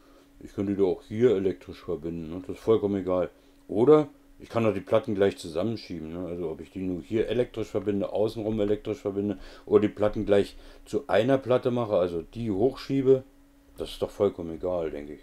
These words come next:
oder? Ich glaube, das lässt sich einsehen, ich vergrößere die Fläche.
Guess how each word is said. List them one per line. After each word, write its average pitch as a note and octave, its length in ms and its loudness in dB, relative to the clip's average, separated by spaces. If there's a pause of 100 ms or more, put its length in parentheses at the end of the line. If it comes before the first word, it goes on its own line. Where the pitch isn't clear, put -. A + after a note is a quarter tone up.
oder? D3 240 0 (880)
Ich - 100 -16
glaube, C3 200 4
das A2 140 -2
lässt B2 220 2
sich G2+ 180 -6
einsehen, A2+ 460 2 (140)
ich A2 120 -10
vergrößere G2+ 680 0 (240)
die C#3 60 -6
Fläche. F2 380 -6